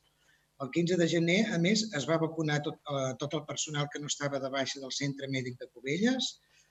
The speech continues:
el sanitari i la resta de professionals encarregats del manteniment i la neteja. I la segona dosi de la vacuna Pfizer tindrà lloc el cinc de febrer i tot ha con-, ha transcorregut, segons la informació de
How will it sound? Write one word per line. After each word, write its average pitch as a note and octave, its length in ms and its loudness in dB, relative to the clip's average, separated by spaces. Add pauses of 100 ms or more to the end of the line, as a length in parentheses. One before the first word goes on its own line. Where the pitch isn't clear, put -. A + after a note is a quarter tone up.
(220)
el C3+ 100 -2
sanitari D3 560 2 (240)
i D3 80 -4
la C#3 80 2
resta D3 320 0
de C#3+ 80 -2
professionals C#3 600 -2
encarregats C3 520 -4
del C#3 80 -2
manteniment C#3 560 0
i F3 80 -2
la D3+ 140 0
neteja. A2+ 420 -4 (560)
I C3 80 -4
la C3+ 80 0
segona D3 400 0 (640)
dosi C#3 240 2
de C#3 80 0
la C3 140 2
vacuna B2+ 480 0
Pfizer E3+ 480 4 (500)
tindrà D3+ 300 2
lloc D3 240 2
el C3+ 100 0
cinc D3+ 160 -2
de C#3 140 -4
febrer D#3 300 4 (440)
i C#3+ 140 -4
tot D3 160 0
ha - 100 -4
con-, C#3+ 240 2
ha - 80 -10
transcorregut, C#3 720 -2
segons C#3 300 -2
la C3 100 -2
informació B2+ 640 -2
de B2 80 0